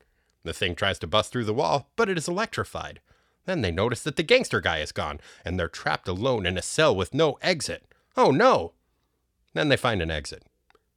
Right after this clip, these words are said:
What a journey. Meanwhile, Doctor Strange, who escaped the trap by floating for a second, wanders into Old Man Denton's house. The self-satisfied Sorcerer Supreme spots a portrait of an attractive middle-aged woman hanging on the wall.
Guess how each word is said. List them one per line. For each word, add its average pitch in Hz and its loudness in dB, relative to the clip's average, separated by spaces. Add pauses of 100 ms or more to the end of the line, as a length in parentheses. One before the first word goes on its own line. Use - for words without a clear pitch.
(180)
What 120 0
a 82 -4
journey. 101 -6 (760)
Meanwhile, 82 0
Doctor 85 -2
Strange, 85 -4
who 95 -2
escaped - -2
the 78 -8
trap 87 -6
by - -6
floating 127 -2
for - -10
a 78 -10
second, 87 -4 (440)
wanders 180 2
into 160 -2
Old 110 -2
Man 104 2
Denton's 87 -2
house. - -12 (640)
The 82 -6
self-satisfied 98 0
Sorcerer 98 -2
Supreme 101 -4
spots 127 -2
a 104 -4
portrait - -2
of 92 -6
an 123 -2
attractive 180 -4
middle-aged 131 -2
woman 76 -6
hanging 104 -4
on 117 -2
the 117 -2
wall. 147 -2